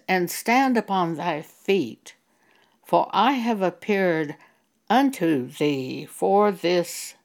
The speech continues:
purpose, to make thee a minister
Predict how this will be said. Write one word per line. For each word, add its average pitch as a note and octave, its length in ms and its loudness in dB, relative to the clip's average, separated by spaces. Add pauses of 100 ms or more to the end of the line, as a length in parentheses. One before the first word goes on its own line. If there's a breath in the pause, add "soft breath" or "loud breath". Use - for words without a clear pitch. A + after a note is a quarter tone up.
purpose, - 680 -6 (1000)
to D3+ 100 -2
make F3 480 2
thee G#3+ 440 2 (120)
a E3+ 100 0
minister E3+ 920 -4